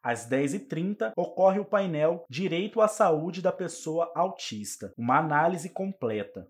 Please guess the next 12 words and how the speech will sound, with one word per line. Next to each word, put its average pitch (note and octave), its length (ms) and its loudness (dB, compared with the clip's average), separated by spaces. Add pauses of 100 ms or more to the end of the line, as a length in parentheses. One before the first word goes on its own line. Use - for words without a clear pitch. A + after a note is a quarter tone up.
(140)
ministrado D3+ 720 0
pela D#3+ 260 4
advogada D#3+ 920 0
Carla F3 460 4
Borges C#3+ 580 0
Bertin, B2+ 640 -8 (320)
com D3 220 4
debates D#3 640 6
dos D#3 160 -8
promotores E3 720 -2
de A#2+ 140 -6
justiça D#3+ 840 -6